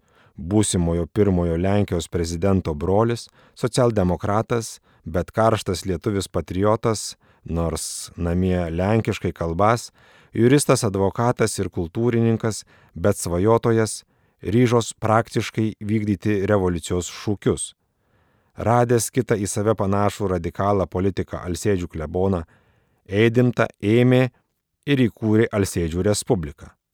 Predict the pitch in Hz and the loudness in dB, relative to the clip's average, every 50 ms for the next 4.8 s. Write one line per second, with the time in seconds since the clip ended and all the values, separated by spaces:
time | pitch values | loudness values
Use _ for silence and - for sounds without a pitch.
0 | _ _ _ _ _ _ _ _ _ _ _ _ _ _ _ _ _ - 92 90 | _ _ _ _ _ _ _ _ _ _ _ _ _ _ _ _ _ -10 -6 -6
1 | 80 - - 92 87 82 85 82 98 98 107 117 104 73 69 - _ _ - - | -6 -6 -4 -4 -4 -4 -2 -2 0 2 2 2 2 0 -4 -10 _ _ -6 -4
2 | 85 78 78 76 76 76 - - - 85 82 80 - - 85 80 82 78 82 80 | -4 -4 -4 -6 -6 -8 -8 -8 -6 -6 -6 -4 -4 -4 -4 -4 -4 -6 -6 -8
3 | - - 92 92 104 98 90 76 69 - - 67 - - - _ _ _ _ _ | -6 -4 -2 -2 0 0 -2 -4 -6 -10 -14 -16 -16 -18 -20 _ _ _ _ _
4 | _ _ _ _ _ _ _ _ - 87 98 98 - - - | _ _ _ _ _ _ _ _ -4 -2 -2 -2 -2 -6 -12